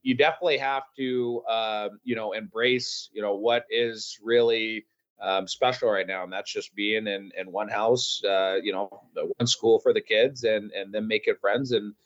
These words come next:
and myself being able to grow the game here and, you know, still provide opportunities with,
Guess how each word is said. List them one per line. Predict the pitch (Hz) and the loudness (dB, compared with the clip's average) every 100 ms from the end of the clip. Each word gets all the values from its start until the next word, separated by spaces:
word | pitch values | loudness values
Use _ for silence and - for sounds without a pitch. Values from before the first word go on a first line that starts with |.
| _ - | _ -2
and | 104 101 101 101 | 2 2 0 -4
myself | 107 101 - 107 110 | -2 0 0 0 0
being | 117 110 | 0 -2
able | 107 101 | -2 -4
to | - | -6
grow | 95 107 107 | -2 0 0
the | |
game | 98 107 107 101 | 0 -2 -2 -6
here | - 110 113 131 143 | -2 2 4 4 4
and, | 110 104 104 _ _ _ | 0 -4 -14 _ _ _
you | 95 | -4
know, | 104 110 | -2 -2
still | - - 113 113 | -8 2 4 4
provide | 117 117 104 113 117 | 2 -2 0 2 0
opportunities | 113 117 - 120 120 120 120 117 | -2 -4 -4 -2 -2 -2 -4 -2
with, | 120 | -2